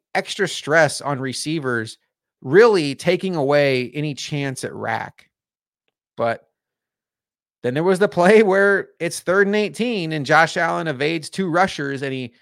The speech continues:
flips it to Latavius Murray, who makes a player miss and gets the first down. And you're like, "Oh yeah, that's why Josh Allen is great." Show me another quarterback in this game that, in this sport that makes that play. Mahomes, Hurts, maybe, but you get the point.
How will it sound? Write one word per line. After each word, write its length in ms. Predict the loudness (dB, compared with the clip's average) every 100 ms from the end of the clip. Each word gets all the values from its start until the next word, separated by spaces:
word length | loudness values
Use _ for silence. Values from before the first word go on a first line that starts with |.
| _ _
flips 300 | -4 -4 -2
it 100 | -6
to 60 | -4
Latavius 600 | -6 -2 -4 -2 -4 -4
Murray, 340 | -4 0 0
who 100 | 0
makes 240 | -2 -6 -8
a 60 |
player 320 | -6 -2 -2 -4
miss 320 | -6 -6 -8
and 80 | -10
gets 140 | -8
the 100 | -8
first 300 | -4 -6 -2
down. 280 | 0 2 0
And 80 | -2
you're 140 | 0
like, 200 | -2 -2
"Oh 160 | -2 -2
yeah, 240 | 0 -2
that's 240 | -2 -6 -6
why 140 | -8
Josh 360 | -6 -6 -6 -4
Allen 320 | -2 -2 -2
is 200 | -2 -4
great." 360 | -4 -4 -4 _ _ _ _ _ _ _ _ _ _ _ _
Show 200 | -6 -4
me 120 | -2
another 200 | -2 -2
quarterback 440 | -2 -2 0 -2 -2
in 40 |
this 160 | -12 -12
game 220 | -12 -10
that, 140 | -14 _ _ _ -14
in 80 | -10
this 120 | -10
sport 340 | -8 -6 -6
that 80 | -8
makes 220 | -10 -10
that 180 | -6 -6
play. 300 | -6 -10 -12 _ _ _ _ _ _
Mahomes, 380 | -10 -6 -6 -8
Hurts, 320 | -4 -4 -4
maybe, 320 | -8 -8 -8 -8
but 320 | -4 -6 -6 _ _ _ -4
you 80 |
get 140 | -2 -2
the 60 |
point. 360 | -4 -4 -4